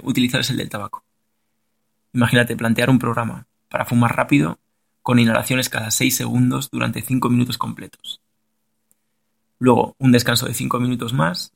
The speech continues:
y una nueva repetición del ciclo completo, otra vez. Imagínate las ganas que le quedarían a alguien de fumar después de haber tenido una serie de, de sesiones así. Y por último, vamos a estudiar las estrategias para debilitar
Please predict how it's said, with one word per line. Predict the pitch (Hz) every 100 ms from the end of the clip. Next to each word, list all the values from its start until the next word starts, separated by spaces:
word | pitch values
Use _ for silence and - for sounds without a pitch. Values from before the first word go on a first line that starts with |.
| -
y |
una | 120 120
nueva | 123 120
repetición | 120 120 113 131 123
del | 123
ciclo | - 135 123 127 - _ _ -
completo, | 113 110 - - - _ _
otra | 120 - -
vez. | - _ _ _ _ _ _ _ _ _ _
Imagínate | 127 123 135 135
las | 127
ganas | 131 127 120
que |
le | 123 127 -
quedarían | 120 117 120 127
a | 123
alguien | 123 123
de | 120
fumar | - 120 123 - -
después | 117 123 120
de |
haber | 120 120
tenido | 120 123 123 - _ _ -
una | 120 120 123
serie | 127 120 120
de, | 120 - -
de | 123 120
sesiones | 117 - 110 110
así. | - - _ _ _ _ _ _ _ _ _ _ _ _ _ _ _ _ _ _ _ _ _ _ _ _ _ _ _ _
Y | -
por | 135
último, | 139 - 135
vamos | 123 120
a |
estudiar | 120 - 131
las | 123
estrategias | 120 127 120 117 127 -
para | 127 113
debilitar | 120 120 117 127 135 -